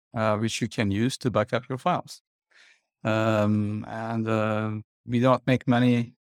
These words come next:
um, no, we don't plan to make money out of what I call this peer exchange. Uh, having said that, if you want to consume less than,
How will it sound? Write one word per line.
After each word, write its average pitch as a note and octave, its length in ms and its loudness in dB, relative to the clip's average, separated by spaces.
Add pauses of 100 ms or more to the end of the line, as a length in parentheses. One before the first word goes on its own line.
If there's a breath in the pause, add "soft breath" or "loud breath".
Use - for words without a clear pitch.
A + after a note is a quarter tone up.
(160)
um, A2 480 -8
no, B2+ 400 -6 (140)
we A#2+ 80 -8
don't B2 200 -4
plan D#3 200 0
to C#3+ 100 -4
make B2+ 200 0
money A#2 240 0
out A2+ 300 0
of A2+ 220 -2 (560 soft breath)
what A#2+ 180 2
I B2+ 140 2
call B2 320 4
this A2+ 320 -2
peer D3+ 220 0
exchange. - 680 -4 (1400)
Uh, A#2 340 -6 (180)
having C3+ 360 0
said D3+ 320 2
that, C3+ 380 4
if - 280 -6
you C3+ 180 4
want C3 320 2
to C3+ 120 -6
consume B2 560 2
less C#3 240 2
than, C#3+ 340 -4